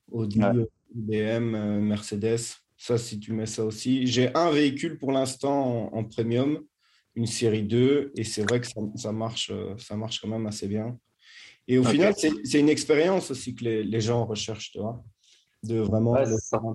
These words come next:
Speaker 1: tour dans une voiture un peu, euh, un peu cool, et puis voilà, tu
Speaker 2: Mhm.
Speaker 1: kiffes pour quelques heures et, et tu changes de véhicule, quoi.
Speaker 2: Ah.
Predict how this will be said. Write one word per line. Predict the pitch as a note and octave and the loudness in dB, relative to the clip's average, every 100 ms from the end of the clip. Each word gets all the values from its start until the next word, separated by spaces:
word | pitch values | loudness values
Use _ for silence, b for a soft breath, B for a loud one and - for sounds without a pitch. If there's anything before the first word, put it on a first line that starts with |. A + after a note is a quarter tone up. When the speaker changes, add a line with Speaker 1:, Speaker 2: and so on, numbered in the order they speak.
| - | -4
Speaker 1:
tour | B2+ | -2
dans | A#2+ G#2+ | 0 0
une | G#2+ | 0
voiture | A2 A2 A#2+ A2 | 2 0 -2 -4
un | G#2+ | -4
peu, | A2 | -4
euh, | G#2+ G#2+ G2+ G2+ G#2+ - _ _ _ | -2 0 0 -2 -8 -14 _ _ _
un | A2 | -12
peu | G#2+ A2+ | -8 -6
cool, | G#2+ - B2 C#3 A#2 | -6 0 2 4 2
et | |
puis | G#2 G#2+ | 0 -2
voilà, | G2+ A#2+ C3 | 0 0 0
tu | - | 0
Speaker 2:
Mhm. | A2+ | 0
Speaker 1:
kiffes | A#2 G2+ _ | 0 -4 _
pour | G#2 | -10
quelques | G#2+ G#2 G2 G#2 | -8 -6 -6 -4
heures | B2+ A#2 | -4 -4
et, | G#2 G#2 - | -6 -8 -12
et | G#2 | -12
tu | G2+ | -8
changes | A2 G#2 | -6 -6
de | G#2 | -4
véhicule, | F#2 F#2+ C3 B2+ | -6 -6 -6 -8
quoi. | - _ _ - | -10 _ _ -4
Speaker 2:
Ah. | F#2+ G2+ G2 | 0 2 0